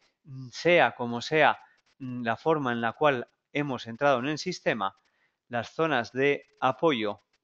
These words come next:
nos van a ayudar a encontrar las mejores relaciones entre riesgo y beneficio. Y ahora vuelvo a enlazarlo con una de las primeras preguntas que habéis hecho en el webinar, ¿vale? ¿Qué es mejor o qué es más importante, si la entrada o la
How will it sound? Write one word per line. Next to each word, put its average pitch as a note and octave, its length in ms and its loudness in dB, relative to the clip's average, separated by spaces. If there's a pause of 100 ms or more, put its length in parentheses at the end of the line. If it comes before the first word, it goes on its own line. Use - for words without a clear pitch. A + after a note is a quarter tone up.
nos A#2 180 -10
van C#3+ 220 0
a C#3 120 4
ayudar C3 420 2
a C3 80 4
encontrar B2 420 -4
las A#2+ 160 -4
mejores C3 360 -6
relaciones B2+ 460 -6
entre A#2+ 200 -6
riesgo C3 260 -6
y C#3+ 40 -8
beneficio. A#2+ 540 -6 (520)
Y A#2+ 160 -8
ahora C#3 180 2
vuelvo C#3 400 4
a C3+ 40 6
enlazarlo F3+ 500 2
con F3+ 180 0
una E3 160 -2
de E3 80 4
las C#3+ 100 -6
primeras D3+ 320 -2
preguntas D3 420 -2
que - 120 -2
habéis C3 220 -2
hecho C#3+ 240 -8
en C#3 100 -6
el C#3 320 -6
webinar, A#2 540 -4
¿vale? C3+ 220 -2
¿Qué C3 140 -4
es C3+ 140 -8
mejor C3 640 -2 (400)
o A2 120 -14
qué - 100 -2
es C3 80 -2
más C#3 180 -2
importante, B2+ 460 -6
si - 120 -16
la A2 80 -6
entrada C#3+ 540 0
o A#2+ 140 -4
la D3 260 -2